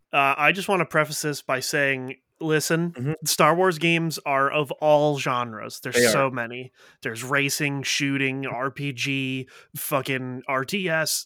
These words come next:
Speaker 1: so many. And not all of us played the same Star Wars games, so everybody can calm down, all right?
Speaker 2: I, uh, this is our list.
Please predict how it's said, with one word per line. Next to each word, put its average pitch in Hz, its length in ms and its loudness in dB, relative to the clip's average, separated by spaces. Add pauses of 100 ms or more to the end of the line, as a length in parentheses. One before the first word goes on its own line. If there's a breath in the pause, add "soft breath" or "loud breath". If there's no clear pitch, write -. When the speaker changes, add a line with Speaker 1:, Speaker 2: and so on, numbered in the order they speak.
Speaker 1:
so 151 380 2
many. 151 460 0 (460 soft breath)
And 139 380 -2 (200)
not 139 280 0
all 147 140 0
of 143 100 -2
us 143 100 -6
played 143 200 -4
the 135 60 -12
same 139 220 -8
Star 131 200 -4
Wars 123 200 -6
games, 117 240 -12
so 123 80 -10
everybody 123 280 -8
can 127 140 -14
calm 123 220 -12
down, 113 280 -14 (140)
all 127 60 -16
right? 135 240 -12
Speaker 2:
I, 143 160 4 (220)
uh, 165 80 -2 (220)
this 208 280 4
is 220 100 2
our 180 160 8
list. 117 340 2